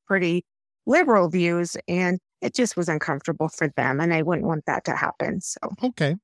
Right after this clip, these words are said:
Speaker 2: that's fair enough. Is there something a work camper can do to really stand out among other applicants if they really want the job?
Speaker 1: Yeah, have just a background. Have,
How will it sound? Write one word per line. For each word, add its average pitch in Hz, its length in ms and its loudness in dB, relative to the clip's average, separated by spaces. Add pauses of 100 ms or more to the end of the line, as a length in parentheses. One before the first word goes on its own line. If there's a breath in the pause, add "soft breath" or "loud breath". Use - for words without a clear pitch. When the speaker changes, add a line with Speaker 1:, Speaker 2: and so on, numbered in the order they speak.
(180)
Speaker 2:
that's 180 220 -8
fair 131 280 -2
enough. 127 360 -4 (500)
Is 180 200 -2
there 202 120 6
something 233 380 -2
a 175 40 2
work 151 260 -2
camper 190 280 -2
can 165 200 0
do 190 180 2
to 208 100 -2
really 151 300 -4
stand 156 420 0
out 156 160 2
among 143 300 -2
other 151 240 -2
applicants 196 520 -8
if 165 100 -16
they 131 180 -8 (180)
really 170 360 -4
want 175 220 -2
the 185 80 -6
job? 185 200 -12 (720)
Speaker 1:
Yeah, 254 240 6 (320)
have 311 320 4 (100)
just 233 220 -2
a 233 40 0
background. 208 600 0 (140)
Have, 202 260 0